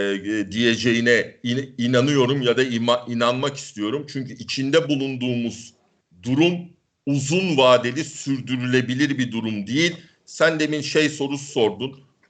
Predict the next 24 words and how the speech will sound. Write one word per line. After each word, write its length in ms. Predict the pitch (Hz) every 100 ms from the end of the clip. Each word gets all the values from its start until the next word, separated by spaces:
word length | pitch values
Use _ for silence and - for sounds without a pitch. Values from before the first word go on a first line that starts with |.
| _ -
Ya 240 | 123 123
bu 60 | 139
sorunun 480 | - 151 151 156 160
gü-, 500 | 156 80 87 123 123 -
yani 500 | 104 113 120 120 110 90 90
gündeme 440 | 117 120 139 160
geliyor 460 | 156 123 123 156 147
olması 500 | 135 131 127 151 135
bile 200 | 127 117
enteresan 540 | 117 127 123 127 170
ama, 380 | 147 101 85 - _ _ _ _ -
e, 420 | 120 123 120 117 113 -
faiz 540 | 135 139 156 170 - -
indirmezse 760 | 147 143 143 147 151 151 151 127
Merkez 520 | 120 123 123 143 -
Bankası 480 | 127 127 127 131 117
Başkanı 680 | 120 120 - 123 143 156 - _ _
yine 280 | 107 160 151
görevden 800 | 127 123 127 120 117 143 143 -
alma 300 | 127 127 143
olur 280 | 139 131 135
mu 340 | 104 73 - -
bir 100 | 107
zaman? 520 | 107 95 117 147 -